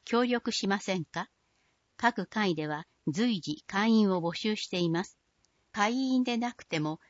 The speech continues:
市民の集い、さざ波や、みんなで触れ合い広場、年一回など集まって楽しめるイベントがあります。申し込み、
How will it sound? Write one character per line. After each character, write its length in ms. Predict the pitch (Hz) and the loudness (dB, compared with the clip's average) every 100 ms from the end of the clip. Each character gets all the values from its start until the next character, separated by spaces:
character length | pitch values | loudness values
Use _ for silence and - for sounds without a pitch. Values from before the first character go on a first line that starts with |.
| - | -8
市 220 | - 226 | 0 4
民 220 | 226 165 | 4 2
の 140 | 139 151 | -2 -6
集 180 | - 147 185 | -6 -4 -4
い、 80 | 151 | -4
さ 220 | - 185 | -8 -4
ざ 120 | 190 214 | -2 -2
波 380 | 208 190 185 | -2 -2 0
や、 180 | 180 180 _ _ _ - | -2 -4 _ _ _ 0
み 260 | 208 247 285 | 6 8 8
ん 120 | 262 | 6
な 140 | 247 | 4
で 120 | 180 | -2
触 140 | 170 143 | -4 -2
れ 200 | 202 233 | -2 0
合 100 | 233 | -2
い 60 | |
広 340 | 214 202 170 143 | -4 -4 -4 -4
場、 120 | 127 _ _ _ _ _ | -8 _ _ _ _ _
年 320 | 165 214 180 - | 2 2 2 -2
一 160 | 151 - - | -10 -14 -6
回 280 | 226 - - | -4 -4 -8
な 200 | - 185 | -4 -2
ど 200 | 175 170 - _ - | -2 -4 -8 _ -8
集 240 | 170 226 | -4 0
ま 120 | 226 | 0
っ 60 | 240 | 0
て 140 | - | -4
楽 280 | 175 175 202 | -4 -2 -2
し 160 | - 208 | -2 -2
め 120 | 202 | -2
る 180 | 170 - | -4 -6
イ 140 | 170 170 | -4 0
ベ 140 | 196 | 0
ン 80 | 202 | 0
ト 180 | 185 175 | 0 0
が 140 | 170 | -2
あ 80 | 165 | -2
り 140 | 160 | -2
ま 140 | 156 175 | -2 -4
す。 140 | _ _ _ _ _ _ _ _ | _ _ _ _ _ _ _ _
申 180 | 175 202 | 0 0
し 160 | 220 - | -2 -4
込 120 | 185 180 | -2 0
み、 200 | 170 | -2